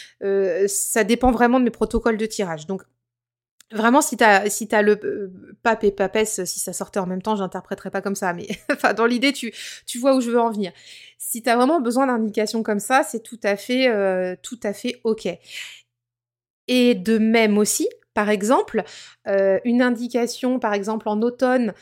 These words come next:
si tu cherches un, une indication de temps et que tu sors, euh, par exemple, le, l'ermite avec l'arcane sans nom, ça pourrait être tout à fait la Toussaint, par exemple, tu vois. Il y a, il y a plusieurs lectures de ça, où ça pourrait être aussi,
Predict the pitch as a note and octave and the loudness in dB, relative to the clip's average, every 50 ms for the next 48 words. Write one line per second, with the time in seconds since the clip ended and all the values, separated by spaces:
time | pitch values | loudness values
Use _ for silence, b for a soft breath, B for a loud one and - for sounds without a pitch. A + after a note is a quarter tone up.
0 | b b b b _ - - - - - C4+ C4+ - C#4 B3 - - C4 A#3+ A#3+ | b b b b _ -16 -12 -8 -6 -6 -6 -6 -6 -8 -6 -4 -2 -2 -2 -2
1 | - - - - - G3+ G3 G3 G3 F#3+ G3 F#3+ F#3 F3+ F3+ - A2 A2 A2 G#3+ | -4 -6 -6 -6 -6 -4 -4 -2 -2 -2 -2 -4 -4 -6 -8 -8 -10 -8 -6 -4
2 | G3+ G#3 A3 G#3 G#3 - A3 G#3 - - A3+ A3+ A3 A3+ A3+ - B3+ A#3+ A#3 A3+ | -2 -2 -2 -2 -4 -6 -6 -6 -4 -4 -4 -2 -4 -4 -2 0 0 2 0 0
3 | - G3 F#3+ - A3 G#3 - - A3+ - - B3+ A#3+ A#3 A#3 F#3+ G3 b b b | -4 -8 -10 -10 -10 -12 -8 -8 -8 -4 0 2 2 2 2 0 -2 b b b
4 | b b b b _ - - G3 G3 F#3 F#3 - - B3 B3 B3+ A#3+ G#3+ G#3 A3+ | b b b b _ -10 -6 -4 -4 -4 -2 -2 0 0 0 0 -2 -2 -2 0
5 | A#3+ A#3+ A3+ A#3 G#3 F3+ b b b b b b _ - - - - - G3+ F#3+ | 0 0 -2 -2 -4 -6 b b b b b b _ -20 -20 -20 -14 -12 -6 -2
6 | F3+ G3 F#3+ F#3 F#3 F3+ F3+ - - G#3 G#3 B3 C4+ C#4 B3+ C4+ C4+ C4+ C4 - | 0 2 2 2 0 -2 -4 -6 -2 2 4 4 4 4 4 4 2 2 0 -4
7 | F#3+ - - F#3+ F3+ F#3 F#3 F#3 - G3+ F#3+ G3+ A3+ A3 - - A#3 A3+ A#3 A3+ | -6 -4 -4 -2 -2 -2 -2 -2 -2 -2 0 0 0 0 0 -2 0 0 0 -2
8 | - - G#3 G#3 G#3 A#3+ D4+ G#4 A4 - G#3+ G3+ - - G#3 G3 G#3 A#3 C#4+ C#4+ | -2 -2 0 0 2 2 2 0 -2 -2 -6 -8 -8 -8 -6 -4 -2 -2 -2 -4
9 | - - - - - - G#3+ G#3 - D4 D#4+ - - G#3 C4 C4+ - - E4 - | -6 -12 -20 -10 -6 -4 -4 -4 -4 -4 -6 -4 -4 -4 -4 -4 -4 -6 -8 -6
10 | C4+ B3+ C4 _ _ _ _ _ - A#3 A3+ C4+ A#3 G#3 A#3 A3+ A3 - - _ | -8 -8 -10 _ _ _ _ _ -6 -6 -4 -4 -2 -2 -2 -2 -4 -6 -14 _
11 | - - G3+ G3 G#3+ G#3+ G#3+ B B B B B B B B B B B B B | -14 -6 -4 -4 -4 -4 -6 B B B B B B B B B B B B B
12 | B - G3+ A3+ A3 A3 A3 G#3+ G#3+ A3 F#3 - A3+ A3 A3 - D4 C#4 D#4+ E4 | B -4 2 4 6 6 6 4 2 0 0 0 0 0 0 -2 0 4 6 6
13 | E4 D#4 D4+ - - - D#4 C#4+ C#4 D4+ C4+ - C4 B3 - G#3 G3 - A3 A3 | 4 4 0 -4 -6 -6 -4 -2 -2 -2 0 2 2 2 2 0 -2 -4 -6 -6
14 | - A#3+ A3+ B3+ B3 A3+ A3 A3+ - - A3 G#3 - - C4 C4 D#4 G4+ | -4 -2 0 2 2 2 0 -2 -4 -4 -4 -2 -4 -4 -4 -4 -4 -6